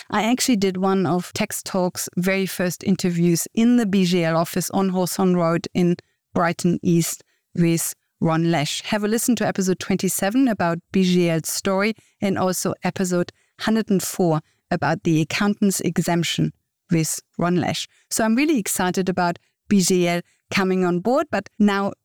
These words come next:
to today's topic, amendment periods. Amendment periods are important for our work. I'm not telling you anything new. Whenever we have a new client with a dubious tax history or we come across a forgotten issue, there's usually a look at the calendar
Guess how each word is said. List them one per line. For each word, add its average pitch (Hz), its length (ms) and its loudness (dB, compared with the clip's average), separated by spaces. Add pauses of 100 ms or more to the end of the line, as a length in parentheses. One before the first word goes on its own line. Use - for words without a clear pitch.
to 196 240 0
today's 170 560 -2 (200)
topic, - 480 -4 (220)
amendment 196 480 0
periods. - 580 -6 (120)
Amendment 233 520 2
periods 202 440 -2
are 165 140 0
important 208 560 0
for - 100 -4
our 165 260 2
work. 208 400 0
I'm 180 140 0
not 190 160 0
telling 175 320 -2
you 175 120 0
anything 175 640 2
new. 226 280 4 (280)
Whenever 190 380 0
we 185 140 0
have 180 200 0
a 180 60 2
new 180 180 4
client 202 640 0
with 180 380 -2
a 175 100 0
dubious 185 720 2
tax - 360 -6
history 220 520 0
or 175 160 2
we 170 160 2
come 185 220 0
across 175 360 -4
a 180 60 -2
forgotten 175 540 -2
issue, 208 360 2 (420)
there's 202 340 0
usually 262 480 4
a 202 60 4
look 208 180 0
at - 160 -2
the 185 80 -2
calendar 240 500 0